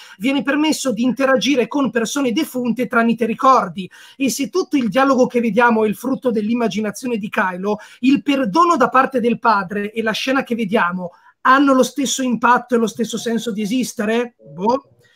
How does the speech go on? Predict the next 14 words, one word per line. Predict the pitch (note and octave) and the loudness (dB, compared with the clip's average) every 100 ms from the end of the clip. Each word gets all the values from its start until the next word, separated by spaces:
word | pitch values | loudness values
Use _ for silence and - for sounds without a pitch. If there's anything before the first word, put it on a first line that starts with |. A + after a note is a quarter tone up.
| _ _ | _ _
Perché | - D#4 A#3 F4 | 0 0 2 2
Luke | D4+ C#4+ D4+ C#4 | 6 6 6 4
non | C4+ | 2
ha | C4 | 2
fatto | C4+ - | 0 2
emergere | B3+ C4+ B3+ B3 B3+ | 2 2 2 4 2
il | |
suo | - B3+ C4+ | 2 2 2
X-Wing | C4 - C4+ B3 | 0 -2 -2 0
dalle | B3 B3 A#3+ | 2 4 4
acque | C4+ C4+ C4+ | 4 2 0
negli | A#3+ A3+ | 0 2
ultimi | C4+ B3 B3 | 0 0 0
Jedi, | G3+ A#3 B3 G3+ A3 | 0 0 0 2 -2